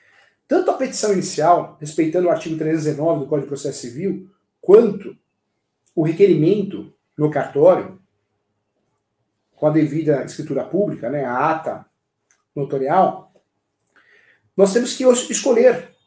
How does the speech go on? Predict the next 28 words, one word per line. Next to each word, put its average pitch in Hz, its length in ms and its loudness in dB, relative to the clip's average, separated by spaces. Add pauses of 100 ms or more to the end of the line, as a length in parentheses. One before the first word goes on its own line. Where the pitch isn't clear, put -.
(180)
uma 170 140 0
espécie 156 380 0
de 151 40 -8
uso - 100 -10
capião, 117 460 -8 (840)
vinculada 202 540 6
ao 226 80 4
caso 220 280 -2
concreto. 220 520 0 (1160)
Então, 196 280 4
eu 214 120 4
posso 185 280 6
escolher 160 260 0
o 156 40 2
uso 151 140 0
capião 147 260 0
constitucional, 214 800 0
eu - 60 -8
vou 151 100 -2
ter 185 100 -2
que 185 60 -2
respeitar 196 400 2
as 139 160 2
regras 185 360 4
do 151 80 -2
uso 147 120 -4
capião 147 240 -2
constitucional, 131 580 -8